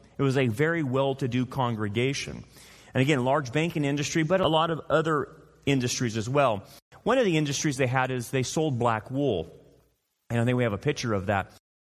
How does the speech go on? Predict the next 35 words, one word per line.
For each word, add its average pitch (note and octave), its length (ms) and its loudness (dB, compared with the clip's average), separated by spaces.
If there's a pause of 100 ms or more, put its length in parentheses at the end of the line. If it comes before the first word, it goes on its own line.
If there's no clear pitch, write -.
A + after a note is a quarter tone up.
And D3 600 -2
the C#3+ 80 -2
black D#3 360 0
wool F3+ 240 2
that D#3+ 260 0
in C3+ 160 0
those C#3+ 300 0
days A#2+ 640 0 (300)
made D3 260 4
them C3 240 0
a A#2 180 2
lot B2 540 0
of G#2 180 -2
money. A2 460 0
People D3 240 -4
came D3 200 0
from B2 180 -2
all D3 400 0
over B2 200 0
to A2 120 -2
get C3+ 260 0
the A#2 80 -2
black A2+ 400 -2
wool C3 360 -2
of G2 100 -4
Laodicea. A2 880 -2 (200)
And A#2 300 0
so A#2+ 280 0
that C#3 220 2
made C3+ 200 -2
them A2+ 100 0
a G#2 60 -4
lot G2+ 200 0
of F#2+ 60 -2
money. F#2 320 -4